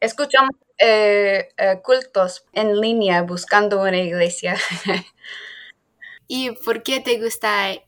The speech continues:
Speaker 2: este predicador?
Speaker 1: Eh, me gusta la forma en que aplica la Biblia en una manera más íntima, una manera para que cada persona aplique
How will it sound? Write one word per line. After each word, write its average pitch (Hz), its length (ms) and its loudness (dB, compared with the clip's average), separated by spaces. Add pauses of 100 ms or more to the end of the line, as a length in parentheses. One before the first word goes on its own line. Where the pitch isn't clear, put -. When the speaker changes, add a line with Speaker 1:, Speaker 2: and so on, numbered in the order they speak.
(140)
Speaker 2:
este 208 440 -4
predicador? 180 760 -8 (1040)
Speaker 1:
Eh, 277 240 8
me 262 420 2
gusta 311 440 0
la 370 160 6
forma 269 720 2
en 233 240 -6
que 240 200 0
aplica 214 520 -4
la 214 200 0
Biblia 214 680 -6 (300)
en 226 320 -6
una 311 520 -4
manera 233 640 -4
más 220 340 -6
íntima, 277 680 -2
una 269 280 -2
manera 220 1200 0
para 269 180 2
que 254 300 -2
cada 214 280 0
persona 214 680 -6
aplique 220 1120 -6